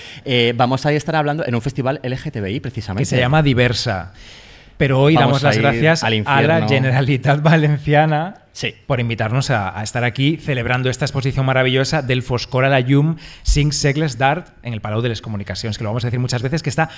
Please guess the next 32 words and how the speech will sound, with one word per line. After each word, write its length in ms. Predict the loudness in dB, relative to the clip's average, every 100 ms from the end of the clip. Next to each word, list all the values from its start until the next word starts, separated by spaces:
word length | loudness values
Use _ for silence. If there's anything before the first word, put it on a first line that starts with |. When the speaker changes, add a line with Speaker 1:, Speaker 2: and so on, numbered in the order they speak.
| -8
Speaker 2:
hasta 260 | -4 -2 2
el 80 | 2
once 260 | 2 2
de 80 | 0
junio. 340 | 2 2 2
Speaker 1:
A 40 | 0
la 140 | 0
Generalitat 400 | 0 -2 0 0
Valenciana 460 | 0 0 0 0 0
y 240 | 0 0 0
al 160 | -2
Museo 400 | -2 -6 -4 0
de 80 | 2
Bellas 260 | 2 0 -2
Artes 200 | -4 0
de 60 |
Valencia, 720 | 2 2 0 0 0 0 -2 -6
que 400 | -2 0 0 -4
es 140 | -8
un 80 | -8
museo 180 | -8 -6
maravilloso 440 | -4 -2 -4 -2
del 100 | -2
que 80 | -2
luego 140 | -2 0
hablaremos 360 | 0 -2 -2
mucho, 240 | -4 -4 -4
porque 220 | -4 0
hoy, 220 | 0 0 -6 -20 -10
aviso 680 | -4 0 0 0 -2 -2 -2
a 60 | -2
navegantes, 760 | 0 0 0 -4 -6 -8 -10